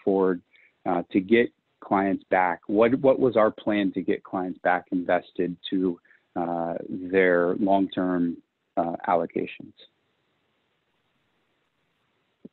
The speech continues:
Uh, two more points, and then we'll jump into,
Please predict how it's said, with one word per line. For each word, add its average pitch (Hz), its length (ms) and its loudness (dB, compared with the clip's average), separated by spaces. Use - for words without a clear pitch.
Uh, 90 480 0
two 156 140 6
more 143 200 8
points, 127 440 4
and 113 160 6
then 113 140 6
we'll 110 100 6
jump 107 340 2
into, 98 880 4